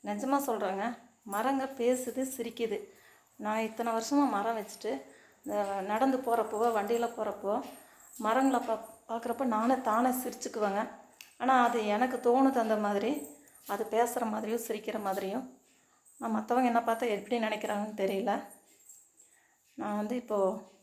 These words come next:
ரோடுகள்லயே தான் மரம் வச்சுட்டு இருந்தேங்க. இப்போ எங்க ஊரு சுடுகாட்டை சுத்தம் பண்ணி மரம் வைக்கணும் அப்படிங்கிறதுக்கு ஒருத்தர் சொன்னதுனால தாங்க.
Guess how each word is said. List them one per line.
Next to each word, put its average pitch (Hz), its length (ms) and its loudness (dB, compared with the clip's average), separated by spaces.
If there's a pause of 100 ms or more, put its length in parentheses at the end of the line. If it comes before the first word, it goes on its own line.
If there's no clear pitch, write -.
(120)
ரோடுகள்லயே 240 500 0
தான் 240 140 2
மரம் 220 300 2
வச்சுட்டு - 240 -8
இருந்தேங்க. 196 480 -6 (540)
இப்போ 202 360 -2 (340)
எங்க 208 200 -6
ஊரு 233 420 -2 (480)
சுடுகாட்டை 262 380 0
சுத்தம் 233 360 -6
பண்ணி 214 240 -6 (280)
மரம் 220 320 2
வைக்கணும் 208 440 -2
அப்படிங்கிறதுக்கு 196 640 -6 (840)
ஒருத்தர் 233 380 -2
சொன்னதுனால 233 580 4
தாங்க. 190 300 0